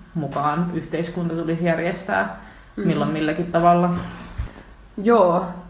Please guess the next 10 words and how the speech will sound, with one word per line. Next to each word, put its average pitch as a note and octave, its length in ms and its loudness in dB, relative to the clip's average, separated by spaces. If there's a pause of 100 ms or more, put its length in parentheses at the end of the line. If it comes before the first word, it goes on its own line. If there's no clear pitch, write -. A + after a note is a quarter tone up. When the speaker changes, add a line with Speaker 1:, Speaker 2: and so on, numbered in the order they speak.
Speaker 2:
tota, F3+ 340 2 (840)
politiikka-sanasta G3 1400 4 (400)
tulee F#3+ 260 4
kyllä G#3 240 -2
mulle G3+ 360 2 (300)
ensin G3 360 -2
mieleen G3+ 440 2
vaan - 260 4
just - 200 -4
joku - 280 -2